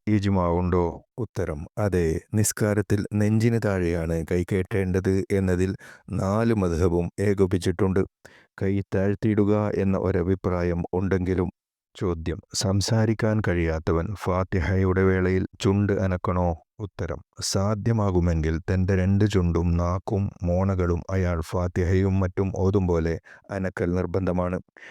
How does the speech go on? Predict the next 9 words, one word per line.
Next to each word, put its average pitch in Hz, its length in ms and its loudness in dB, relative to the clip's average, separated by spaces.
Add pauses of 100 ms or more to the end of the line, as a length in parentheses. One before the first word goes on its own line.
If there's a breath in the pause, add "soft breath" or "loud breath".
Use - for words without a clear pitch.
(240 loud breath)
കഴിയില്ലെങ്കിൽ 95 760 2 (140)
അവ 92 160 4
ഹൃദയത്തിൽ 92 720 2
നടത്തണം. 92 480 -2 (300)
ചോദ്യം, 82 420 -6 (180)
നിസ്കാരത്തിന്റെ 101 840 0
മൂന്നാമത്തെ 98 680 0
ഫർളാണല്ലോ 82 840 -2 (180)
നൃത്തം, 90 560 -2